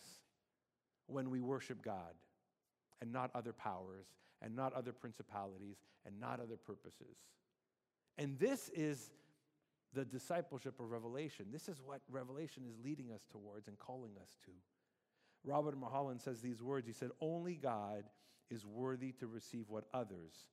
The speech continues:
especially powerful political f-, figures, may want or demand, our total devotion, praise, and crowns." Everything's vying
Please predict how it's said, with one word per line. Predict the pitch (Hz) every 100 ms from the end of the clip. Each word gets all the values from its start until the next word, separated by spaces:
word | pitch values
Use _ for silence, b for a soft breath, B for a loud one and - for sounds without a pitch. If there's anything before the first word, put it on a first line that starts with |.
| _ _
especially | 104 - 147 - 139
powerful | - 127 131 139 - 131 120 b b b b
political | 127 127 131 139 -
f-, | 123 - -
figures, | 113 98 98 90
may | 113
want | 113 110 127 123 127
or |
demand, | 110 110 104 92 87 90 - _ _ _ _ -
our | 113 - -
total | 135 131
devotion, | 113 101 104 - 95 85 85 _ _ -
praise, | - 110 107 101 - - b b
and | 104 101
crowns." | - 101 87 76 - - - _ _ _ _ _ _ _ _ _ _ _ _ - -
Everything's | 160 190 151 120 107
vying | 92 110 104